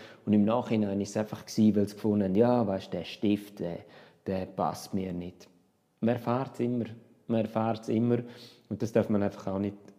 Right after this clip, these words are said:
vergessen. Dann hat's aber auch, auch, ja, damals haben wir Oberstifte gesagt zu den Lernenden,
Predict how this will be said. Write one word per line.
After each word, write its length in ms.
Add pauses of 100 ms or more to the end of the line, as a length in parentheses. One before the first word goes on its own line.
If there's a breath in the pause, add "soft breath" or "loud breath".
vergessen. 580 (160)
Dann 140
hat's 160
aber 260
auch, 220 (180)
auch, 420 (1000)
ja, 200
damals 600
haben 80
wir 100
Oberstifte 640
gesagt 500 (400)
zu 100
den 140
Lernenden, 540